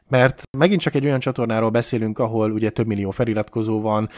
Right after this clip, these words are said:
pumpálják ki a videókat rendszeresen, ami bőven eredményezheti azt, hogy akár egy orvost is felbérelhetnek, vagy egy kamuorvost, egy, egy rendelővel, és, és simán be lehet adni azt a történetet,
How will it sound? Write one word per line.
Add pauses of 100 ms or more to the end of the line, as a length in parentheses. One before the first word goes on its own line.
(260)
pumpálják
ki
a
videókat
rendszeresen,
ami
bőven
eredményezheti
azt,
hogy
akár
egy
orvost
is
felbérelhetnek,
vagy
egy
kamuorvost,
egy,
egy
rendelővel,
és,
és
simán
be
lehet
adni
azt
a
történetet,